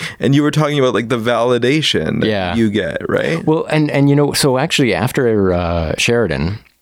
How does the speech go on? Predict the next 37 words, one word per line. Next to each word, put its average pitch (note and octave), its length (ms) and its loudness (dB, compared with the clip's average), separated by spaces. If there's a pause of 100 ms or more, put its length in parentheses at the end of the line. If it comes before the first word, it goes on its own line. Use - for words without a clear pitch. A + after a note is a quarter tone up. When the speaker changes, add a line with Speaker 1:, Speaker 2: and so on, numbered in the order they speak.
(460)
Speaker 2:
my G2+ 140 0
first A#2 300 -2
job F#2+ 420 -2 (260)
ended G2 260 0
up G2+ 140 -2
being G2 240 2
in F#2 100 0
animation, F2+ 800 0
although F#2 260 -4
just G2+ 240 -2
on G#2+ 100 2
the G2 60 2
design F2 460 -2
front. C3+ 340 -2 (540)
So G2 220 -2
I F#2+ 40 0
worked A#2 300 -2
at, A2 300 -2
uh, F2+ 420 0
Nelvana G2 920 0
at - 140 -8
the G2+ 80 -4
time. E2 500 -2
It - 80 -2
was, F2 200 -2
it's - 240 -2
now E2+ 260 -4
Chorus, E2 580 -2
but, - 320 -8
uh, E2 320 -4
I E2 40 -2
was F2+ 180 0
working G#2+ 260 0
on F2+ 120 -2
Franklin F2+ 480 -2
the D2+ 80 0
Turtle A2+ 440 -2